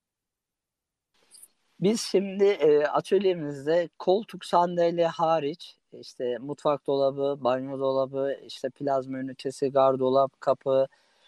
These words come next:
işte ıslak zemin dediğimiz kış bahçesi, e, ondan sonra böyle, e, işte mağazalar,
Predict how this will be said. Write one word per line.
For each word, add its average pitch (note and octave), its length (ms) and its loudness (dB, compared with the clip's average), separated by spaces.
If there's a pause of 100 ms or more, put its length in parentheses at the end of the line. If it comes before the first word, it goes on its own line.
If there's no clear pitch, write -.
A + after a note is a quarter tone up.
(240)
işte C3+ 240 2
ıslak C#3+ 500 0
zemin C3+ 380 -2
dediğimiz C3 400 -6
kış - 300 -4
bahçesi, C3+ 640 -2 (600)
e, A2+ 920 -4
ondan C#3+ 400 -2
sonra C3+ 400 -2
böyle, C#3 300 4
e, - 800 -8 (120)
işte - 280 -2
mağazalar, C3 800 2